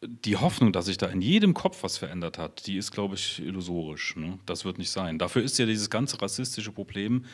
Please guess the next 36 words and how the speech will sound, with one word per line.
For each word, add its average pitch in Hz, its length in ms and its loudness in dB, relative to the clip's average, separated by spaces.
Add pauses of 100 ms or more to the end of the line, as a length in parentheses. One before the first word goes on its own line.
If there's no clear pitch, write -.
(160)
viel 160 300 -4
zu 127 160 -2
tradiert. 110 560 -2
Und 92 80 -4
das 90 160 -4
liegt 131 160 -2
ja 104 100 0
so 131 200 2
tief. - 500 -2 (420)
Ich - 140 -8
würd 120 80 -6
mal 113 80 0
sagen, 87 380 -2 (100)
in 98 120 -6
allen 123 400 -2
von - 200 -8
uns 82 340 -4
liegt - 180 -6
das 85 160 -4
irgendwo, 80 760 -6 (400)
wenn 92 160 -2
auch 80 100 -4
vergraben, 80 640 2
ne, 90 120 -4
vielleicht. 76 500 -8 (300)
Aber 92 140 -2
das 98 120 2
ist 98 100 2
so 139 120 2
tief 143 340 0
in, 117 140 4
in 110 180 4
so 127 160 4
vielen 135 300 4
Menschen 120 360 2
drin, 131 380 2